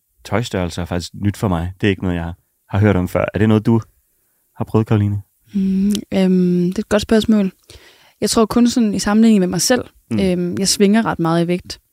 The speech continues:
Speaker 2: Så det kan godt være sådan, øh, lige nu har jeg sådan en periode, hvor jeg har, øh, tre par bukser, som jeg bruger, fordi jeg synes, alle mine andre bukser strammer lidt for meget. Øhm,
Speaker 1: Okay.
Speaker 2: så det er mest sådan, øh, ja,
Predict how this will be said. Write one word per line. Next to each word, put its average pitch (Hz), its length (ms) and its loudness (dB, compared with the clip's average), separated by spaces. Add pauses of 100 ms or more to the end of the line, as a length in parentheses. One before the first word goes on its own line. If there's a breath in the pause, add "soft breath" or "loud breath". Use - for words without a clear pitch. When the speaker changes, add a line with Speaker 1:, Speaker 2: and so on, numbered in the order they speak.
Speaker 2:
Så - 100 -6
det 208 120 4
kan 202 80 -2
godt 202 180 0
være 202 140 -4
sådan, 196 200 0
øh, 190 100 -2
lige 220 140 6
nu 233 140 6
har 208 100 0
jeg 185 100 -2
sådan 196 80 -2
en 185 40 -4
periode, 190 320 2
hvor 196 120 2
jeg 180 140 0
har, 185 260 0
øh, - 180 -4
tre 262 200 0
par 208 60 0
bukser, 208 360 0 (600 soft breath)
som 208 160 2
jeg 185 140 2
bruger, 190 280 2 (140)
fordi 190 280 -2
jeg 175 120 0
synes, 196 220 2
alle 202 180 4
mine 202 120 4
andre 185 120 2
bukser 196 300 -2
strammer 180 340 2
lidt 196 180 2
for - 120 -4
meget. 147 260 0 (800 soft breath)
Øhm, 175 520 4
Speaker 1:
Okay. - 180 -8 (180)
Speaker 2:
så - 120 0
det 214 100 4
er 220 40 8
mest 220 260 4
sådan, 202 220 4
øh, 185 240 2
ja, 208 200 0